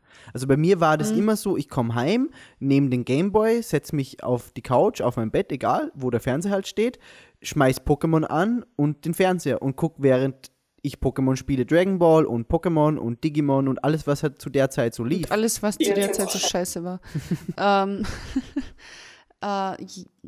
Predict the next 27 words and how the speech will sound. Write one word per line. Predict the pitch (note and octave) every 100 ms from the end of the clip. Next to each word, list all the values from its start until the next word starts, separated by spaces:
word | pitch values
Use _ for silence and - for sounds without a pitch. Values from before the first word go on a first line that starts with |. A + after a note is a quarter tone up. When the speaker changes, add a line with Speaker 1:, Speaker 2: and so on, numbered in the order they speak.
| - _ -
Speaker 2:
jein. | F3 F3 F#3 G3+ C4 - B3+ G3+
Speaker 1:
Ich |
glaub, | - C#3
das | C#3+
Speaker 2:
Das | A#3+
Speaker 1:
ist |
auch | C#3+
Speaker 2:
Ding | D#4
ist | F4 E4 D4
halt, | C#4 C#4 -
ähm, | - A#3 A#3 A#3 - _ _ _ _ _ -
ich | G#3+
weiß | - A3+ C4+
nicht, | D#4
ich |
find | - B3
das | A#3+ -
tatsächlich, | - A3 A3+ B3 - - F#3+ -
auch | G#3+ -
wenn | A3+
ich | A3+ - -
dann | G#3+ G3+
klinge | - A3+ B3
wie | B3
eine | F#3+ -
alte | F#3+ -
Frau, | - - E3+ A3+